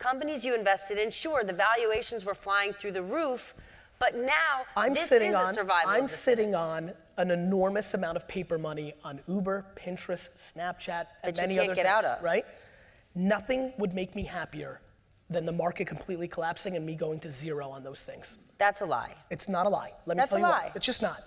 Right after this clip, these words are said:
Speaker 2: And let me tell you why. Because I truly, first of all, my behavior in parallel was not to completely just invest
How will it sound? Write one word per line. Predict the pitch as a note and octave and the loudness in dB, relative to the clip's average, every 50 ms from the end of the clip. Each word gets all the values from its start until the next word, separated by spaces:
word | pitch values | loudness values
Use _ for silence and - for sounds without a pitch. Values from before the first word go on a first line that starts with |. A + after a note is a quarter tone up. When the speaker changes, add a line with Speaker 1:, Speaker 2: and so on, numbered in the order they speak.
| - - | -18 -12
Speaker 2:
And | - F3 | -6 -4
let | F3+ | -4
me | F#3 - | -4 -2
tell | - F#3+ | -2 -2
you | F3 | -2
why. | D#3+ D3 - - - - - _ _ _ _ _ _ _ - - - - _ _ _ _ _ - | -2 -4 -6 -8 -12 -20 -20 _ _ _ _ _ _ _ -20 -20 -20 -20 _ _ _ _ _ -4
Because | F#3+ F#3+ - G#3+ F#3+ E3 - - - - | -4 -2 2 2 2 2 2 -6 -6 -2
I | G3 F#3 G3 G#3 | 0 2 2 2
truly, | F#3+ - - - - - B3+ C4 C4 B3 B3+ | 0 -2 -6 -6 -2 2 4 4 4 4 0
first | B3+ - - D4+ C#4+ - - | -2 2 2 2 2 2 0
of | G3+ E3+ | -2 0
all, | D3+ C#3+ D#3+ G3+ - - - - - - _ - | 2 2 2 0 0 -4 -16 -20 -20 -20 _ -4
my | F#3 D#3+ D#3 D#3+ | -2 0 2 2
behavior | D3+ D#3 D#3 - - B3 D4+ D#4+ F#3+ E3 D#3 E3 F#3 - - - | 0 -2 -4 -2 0 0 0 2 2 2 2 0 0 -2 -4 -4
in | G3 F3+ D3 | -2 -2 -2
parallel | - - A#3 A#3 A#3+ E3+ D#3 D3+ C#3+ C#3 - - - - - - - | -2 0 2 2 4 4 2 0 0 0 0 -2 -2 -8 -10 -4 -2
was | F#3 D3+ D#3+ | -2 0 0
not | F#3+ F#3 F#3+ - | 0 0 0 -2
to | G#3 | -4
completely | - - F3 - - - A3+ G#3+ G#3+ G#3 F#3+ | -4 -4 -6 -8 -6 -8 -8 -6 -4 -2 -2
just | E3 G3 F#3 - | -2 -2 -4 -4
invest | - F3 E3 D#3+ G#3+ B3 F#3+ D#3+ - - - - | -6 -6 -4 0 0 0 0 -2 -8 -12 -14 -16